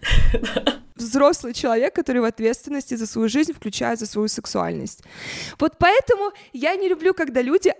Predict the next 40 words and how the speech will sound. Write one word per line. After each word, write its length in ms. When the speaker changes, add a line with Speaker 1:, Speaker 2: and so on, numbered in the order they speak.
Speaker 2:
отлупляют 720
сексуальность 680
от 180
жизни, 420
от 240
лайфстайла, 640
и 20
почему 340
с-, 280
секс — 440
это 140
такая 360
запрещенная 640
все 180
еще 200
тема 480
на 100
многих, 520
э, 80
уровнях. 560
Вот 220
отсюда 400
у 20
нас 200
и 40
проблема, 460
что 200
люди 260
думают, 260
что, 160
"а, 300
вот 200
я 220
там 240
в 220
ответственности 480
за 160
свою 220
работу, 440
аренду, 600